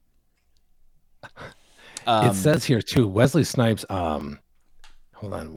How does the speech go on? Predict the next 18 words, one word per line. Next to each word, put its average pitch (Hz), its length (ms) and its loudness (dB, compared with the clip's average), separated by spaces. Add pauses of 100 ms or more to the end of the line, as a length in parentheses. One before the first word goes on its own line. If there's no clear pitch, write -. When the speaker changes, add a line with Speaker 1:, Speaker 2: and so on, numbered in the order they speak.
Speaker 1:
he 131 200 -4
was, 92 520 -2 (2000)
let's - 240 -20 (320)
see, 78 500 -16
salary 92 480 -8
was 87 220 -10
reported 80 320 -10
thirteen 82 520 -10
million 87 540 -2
for - 160 -12
producing, 85 680 -6
starring 78 460 -6
in 76 60 -6
the 71 100 -10
third 80 340 -8
Blade 80 420 -6
bo-, 87 140 0 (180)
blockbuster. 80 800 -4